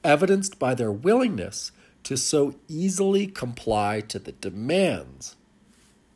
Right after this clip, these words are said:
of authority. Vax supremacists, the herd, the, the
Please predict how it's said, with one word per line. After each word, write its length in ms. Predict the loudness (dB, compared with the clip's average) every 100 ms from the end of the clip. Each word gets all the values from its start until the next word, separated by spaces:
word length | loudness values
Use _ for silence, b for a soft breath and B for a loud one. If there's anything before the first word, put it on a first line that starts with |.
| _ -10
of 140 | -8 -6
authority. 600 | -4 -2 -2 -4 -18 _ _ _ _ _ _ _ _ _ _ _ -20 _ _ _ _ _ B B B B _ _ _ _ _ _ B B B B 0
Vax 360 | 4 4 0
supremacists, 880 | -2 -2 -2 -2 0 -2 -6 -8 -4
the 120 | -4
herd, 760 | -2 2 4 6 4 -2 -10 -6
the, 400 | 0 2 2 0 B B B B B _ -18
the 800 | -4 2 4 4 4 2 0 -4